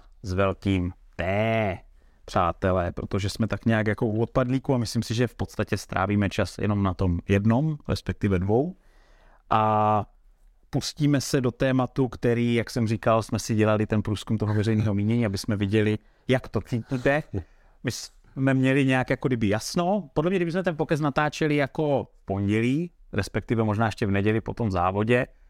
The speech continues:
kdy ty emoce byly jako ještě fakt jako, to stříkalo jako fest, tak, eh,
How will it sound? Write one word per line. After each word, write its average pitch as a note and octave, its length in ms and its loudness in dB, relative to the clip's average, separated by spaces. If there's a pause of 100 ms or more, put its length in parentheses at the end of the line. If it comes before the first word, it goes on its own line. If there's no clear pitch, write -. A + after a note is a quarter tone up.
(440)
kdy A2+ 360 0
ty - 180 -4
emoce G#2 360 0
byly G#2+ 180 2
jako G#2 220 -2
ještě - 200 -8
fakt - 400 -4
jako, G2+ 420 -4 (100)
to G#2+ 100 -4
stříkalo G#2 500 -2
jako G2 160 -2
fest, - 500 -4 (540)
tak, - 380 -2
eh, A2 40 4